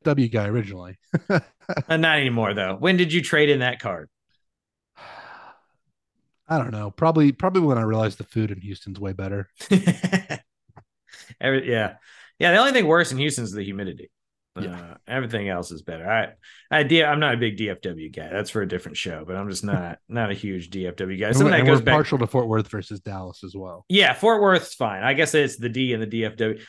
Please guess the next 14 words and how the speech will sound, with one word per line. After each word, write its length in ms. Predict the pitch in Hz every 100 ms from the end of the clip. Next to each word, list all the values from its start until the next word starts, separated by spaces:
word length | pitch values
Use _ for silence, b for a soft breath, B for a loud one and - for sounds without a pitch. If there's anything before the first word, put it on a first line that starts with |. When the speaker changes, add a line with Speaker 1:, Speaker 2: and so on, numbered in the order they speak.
| B
Speaker 2:
Honestly, 280 | 233 214 202
mine 360 | 160 175 220 196
goes 180 | 196
back 360 | 139 151 151 147
to 180 | 156 127
being 220 | 131 139
a 40 |
high 160 | 120 127
school 480 | 131 143 139 139 151
reporter, 560 | 139 127 147 147 151
and 180 | 147 127
I 100 | 120
feel 260 | 113 151 147
like 360 | 143 139 127